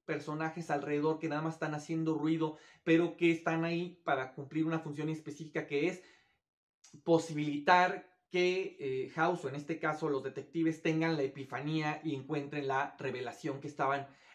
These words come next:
eh, buscando. A partir de toda esta investigación que se empieza a enredar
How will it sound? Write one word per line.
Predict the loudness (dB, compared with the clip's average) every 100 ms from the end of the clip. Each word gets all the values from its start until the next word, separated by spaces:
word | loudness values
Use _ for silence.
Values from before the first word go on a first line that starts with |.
| -8
eh, | -6 -8 -12 -6
buscando. | -2 -2 0 2 2 2 -4 -6 -20 -20 -20 _ _ _ _ _ _ _ _ _ _ _ _ _ _ _ _
A | -4 0
partir | 0 0 -2
de | 6
toda | 8 8
esta | 6 4 2
investigación | -2 -2 0 0 0
que | 0
se | -2
empieza | 0 -2
a | 0
enredar | 0 0 -4 -10